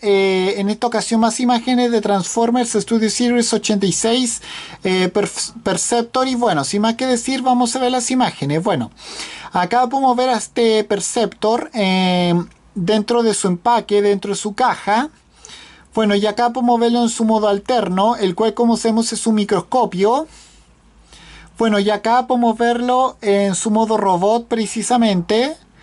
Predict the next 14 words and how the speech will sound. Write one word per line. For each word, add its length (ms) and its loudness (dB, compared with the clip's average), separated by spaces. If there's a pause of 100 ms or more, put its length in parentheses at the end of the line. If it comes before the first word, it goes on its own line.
(420)
Bueno, 220 2
y 100 0
acá 320 0
podemos 300 2
ver, 400 0
eh, 680 2 (520)
acá 320 -2
podemos 320 2
verlo, 560 2
eh, 560 0 (320)
acá 320 -2
podemos 240 2
ver 180 0
parte 560 -2